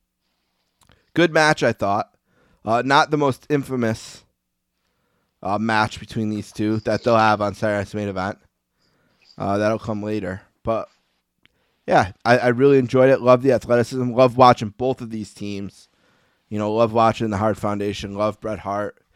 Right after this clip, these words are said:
Hart Foundation, my number one tag team of all time in W W F when I did the, the list for the, um, Place to Be Nation, and the Rockers were in my top five. So, two of the top five tag teams in the history of the company going on Saturday Night's Main Event. They gave them ten minutes,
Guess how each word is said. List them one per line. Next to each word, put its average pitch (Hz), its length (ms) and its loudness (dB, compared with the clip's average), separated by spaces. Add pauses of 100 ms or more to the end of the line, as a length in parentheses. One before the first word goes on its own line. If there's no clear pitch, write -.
(480)
Hart 139 240 4
Foundation, 131 560 0
my 117 140 0
number 120 260 0
one 117 180 -2
tag 120 280 0
team 123 180 -10
of 104 100 -8
all 107 160 -2
time 120 380 -2
in 117 80 -4
W 117 180 -2
W 113 260 -2
F 117 200 0
when 107 100 -6
I 104 80 -6
did 104 240 -8
the, 101 300 -8 (420)
the 110 120 -8
list 123 480 -2
for 107 320 -4
the, 104 280 -8
um, 95 360 -10 (1080)
Place 120 240 -4
to 120 80 -12
Be 113 140 -4
Nation, 120 360 -4
and 110 140 -2
the 104 60 -2
Rockers 110 400 0
were 110 100 -4
in 104 60 -4
my 104 100 -4
top 104 300 -4
five. 80 340 -8
So, 104 320 -8 (540)
two 156 180 2
of 156 80 0
the 143 80 -6
top 143 300 2
five 139 240 2
tag 143 320 0
teams 143 380 -12
in 127 60 -12
the 113 60 -6
history 139 300 -6
of - 20 -4
the 120 60 -8
company 135 420 -4
going 123 320 0
on 120 100 -4
Saturday 131 200 -4
Night's 120 160 -6
Main 127 100 -4
Event. 123 240 -4
They 120 80 -10
gave 117 140 -8
them 110 80 -14
ten 131 280 -16
minutes, 135 480 -10